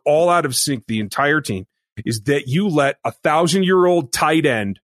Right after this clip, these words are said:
run all over you and be the leading pass catcher for that team. There's no excuse for that. Even Dan Sorensen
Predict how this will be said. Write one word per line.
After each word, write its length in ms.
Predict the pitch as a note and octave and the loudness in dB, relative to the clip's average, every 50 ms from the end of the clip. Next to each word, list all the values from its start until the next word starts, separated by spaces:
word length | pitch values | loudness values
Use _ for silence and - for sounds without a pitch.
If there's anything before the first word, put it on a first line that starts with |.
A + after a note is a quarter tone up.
| _ _ _ _ _ _ | _ _ _ _ _ _
run 340 | - - A#2+ C#3+ C#3+ D3 C#3+ | -8 -2 0 2 2 2 2
all 220 | C#3+ D3 D#3+ F3 F3+ | 2 2 2 2 2
over 180 | E3+ D#3+ C3+ C#3+ | 0 2 2 0
you 120 | C#3+ C3+ | 0 0
and 100 | B2+ A#2 | 0 0
be 100 | A#2+ B2+ | -2 -2
the 100 | B2 A#2+ | -2 -2
leading 500 | G#2+ G#2+ A2+ C3 C#3+ C3+ D3+ D3 D3 C#3+ | -4 -2 -2 -2 -2 0 -2 -2 -2 -4
pass 340 | - - D3 C3 C3 B2 - | -4 -2 0 0 0 -2 -2
catcher 340 | - A#2+ A2 - - G#2+ G2 | -4 -6 -6 -4 -6 -6 -6
for 260 | - - B2 A#2 A#2 | -4 -4 -2 -2 0
that 260 | A2 A#2 A2+ G#2 - | 0 0 -2 -2 -6
team. 300 | - - A#2+ G#2+ F#2+ D#2+ - _ _ _ _ _ _ | -6 -6 -4 -4 -4 -6 -10 _ _ _ _ _ _
There's 200 | F#3+ A3 F#3 - | -2 -2 0 2
no 160 | G#3 G#3+ G#3 | 2 2 2
excuse 440 | G3 - - - - F3+ F#3+ F3 - | 2 0 -2 -4 -2 -2 -2 -2 -2
for 140 | - D#3 C3+ | -2 0 0
that. 220 | A2 F#2+ F2+ - | 0 0 -2 -2
Even 220 | F3 F#3 F3+ E3 | 0 0 0 0
Dan 200 | C3+ F3+ F3 E3+ | 0 0 0 0
Sorensen 540 | D3 - - E3+ F#3+ G3+ G3+ - - G#2+ F2+ | -2 -2 -2 0 2 2 0 0 -2 -4 -4